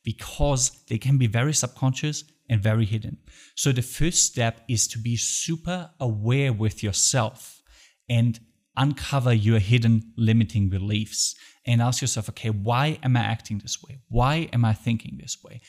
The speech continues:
Is this really accurate? Is this belief true? Where did I learn that from?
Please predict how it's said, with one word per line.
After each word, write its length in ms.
Is 200
this 220
really 240
accurate? 440
Is 240
this 200
belief 420
true? 280
Where 480
did 200
I 100
learn 260
that 160
from? 260